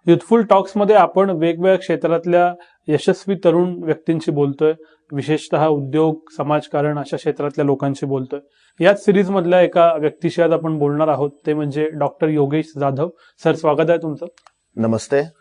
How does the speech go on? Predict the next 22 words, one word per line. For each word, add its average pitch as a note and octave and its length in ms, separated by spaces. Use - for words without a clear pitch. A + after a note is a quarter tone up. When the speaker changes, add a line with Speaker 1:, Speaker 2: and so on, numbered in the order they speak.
Speaker 1:
अ, C#3+ 400
डॉक्टर D3 360
योगेश F#3+ 360
जाधव F#3 480
हे, F#3 440
अ, D3+ 140
दैनिक D#3 440
पुढारीचे D#3+ 560
नुकतेच E3 600
चेअरमन D3+ 380
झालेले D3 340
आहेत. D3 240
अ, C3 160
जवळपास D#3 560
गेले D#3+ 300
वीस E3 360
वर्ष D#3+ 280
पुढारी, E3+ 600
अ, C#3 220
समूह D#3+ 380
ते F3+ 80
सांभाळतायत. D3+ 600